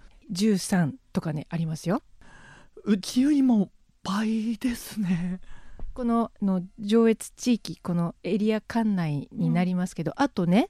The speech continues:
Speaker 1: 酒蔵もいっぱいあるんですけど、
Speaker 2: うん。
Speaker 1: ワイナリー、ワインの醸造場もありますよ。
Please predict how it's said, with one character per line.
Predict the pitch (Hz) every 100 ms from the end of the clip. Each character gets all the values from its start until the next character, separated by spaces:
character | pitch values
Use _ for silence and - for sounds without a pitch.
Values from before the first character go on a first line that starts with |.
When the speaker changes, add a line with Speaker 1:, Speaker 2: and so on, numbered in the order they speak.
| _ _
Speaker 1:
酒 | - - - 381
蔵 | 392 381 349
も | 349
い |
っ | -
ぱ | - 330
い |
あ | 330
る | 320 220
ん |
で | 180
す | 185
け | - 170
ど、 | 202 214 170 143 - - _ _ _ _
Speaker 2:
う | 190
ん。 |
Speaker 1:
ワ | 226 339
イ | 381
ナ | 320 220
リ | 160 -
ー、 | _ _ _ -
ワ | 214 339
イ | 403 196
ン | - - -
の | 185 165
醸 | 190 175 170
造 | 151 170 160
場 | 151 160
も | 156
あ | 151
り |
ま | 147 147
す | -
よ。 | 165 294